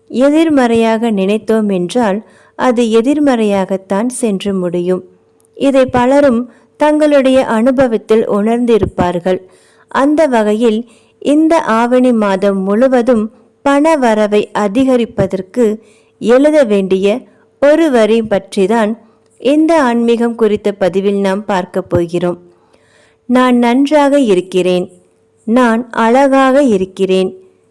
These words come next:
நான் அமைதியாக இருக்கிறேன், நான் நன்றாக படிக்கிறேன்" என்று நமக்கு தேவையான ஒன்று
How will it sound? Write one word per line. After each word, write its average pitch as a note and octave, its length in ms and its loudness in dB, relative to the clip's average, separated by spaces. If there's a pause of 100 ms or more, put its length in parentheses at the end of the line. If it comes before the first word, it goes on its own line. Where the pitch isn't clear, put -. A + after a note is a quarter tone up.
(160)
நான் A3+ 340 0 (160)
அமைதியாக C4+ 840 2
இருக்கிறேன், F#3+ 640 0 (540)
நான் A#3+ 380 0 (180)
நன்றாக A#3+ 800 0
படிக்கிறேன்" F#3 680 -2 (580)
என்று C4+ 380 2 (480)
நமக்கு D#4+ 480 0
தேவையான A3+ 760 0 (580)
ஒன்று B3+ 480 2